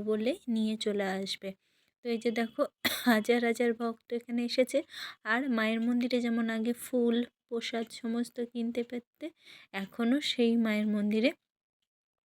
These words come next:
মায়ের জন্য ফুল, ডালা সমস্ত দোকানই বসে গেছে, কিনতে পাওয়া যাবে। তো <clears throat> দেখেছো, কত মানুষ কত উপকার পাচ্ছে আর মায়ের মন্দিরে এসে পুজো দিয়ে যাচ্ছে। আর এই যে দেখো, বাঁশের বেড়া করে দেওয়া হয়েছে,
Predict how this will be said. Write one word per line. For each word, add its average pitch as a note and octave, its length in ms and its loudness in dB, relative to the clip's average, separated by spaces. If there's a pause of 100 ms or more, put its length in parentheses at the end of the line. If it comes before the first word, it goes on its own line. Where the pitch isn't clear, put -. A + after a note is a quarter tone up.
(180)
মায়ের G3+ 400 -2
জন্য A3 280 0
ফুল, A3 340 -2 (720)
ডালা G#3+ 400 2 (160)
সমস্ত A3 480 0 (120)
দোকানই G#3+ 460 0
বসে A3+ 380 0
গেছে, A3 260 0 (140)
কিনতে A3 400 -4
পাওয়া G#3 340 -4
যাবে। G3 300 -4 (520)
তো A#3+ 80 8 (300)
<clears throat> G#3+ 500 4
দেখেছো, A3+ 360 0 (140)
কত - 260 -6 (100)
মানুষ A#3+ 360 -2 (100)
কত A3+ 240 -16 (100)
উপকার A#3+ 400 -10
পাচ্ছে B3 400 -8 (480)
আর A3 160 0
মায়ের G#3+ 340 -2
মন্দিরে A3 460 -2
এসে A#3 260 -2
পুজো G#3+ 340 -6
দিয়ে G3+ 260 0
যাচ্ছে। G3+ 420 -6 (1120)
আর A3 160 -2
এই A3+ 120 0
যে A3+ 120 0
দেখো, A3 300 -4
বাঁশের G#3+ 420 -2
বেড়া G3+ 320 -2
করে A3 260 -8
দেওয়া A3 260 0
হয়েছে, A#3 320 0